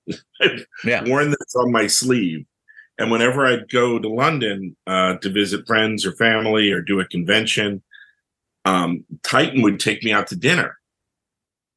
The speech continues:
Speaker 1: And they would go, "How would you like to do some Doctor Who comics?" And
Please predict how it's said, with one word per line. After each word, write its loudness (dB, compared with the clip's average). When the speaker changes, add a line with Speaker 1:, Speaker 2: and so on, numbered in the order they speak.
Speaker 1:
And 2
they 4
would 0
go, 4
"How 2
would 0
you -2
like 0
to -10
do 2
some -2
Doctor 2
Who 4
comics?" -4
And 2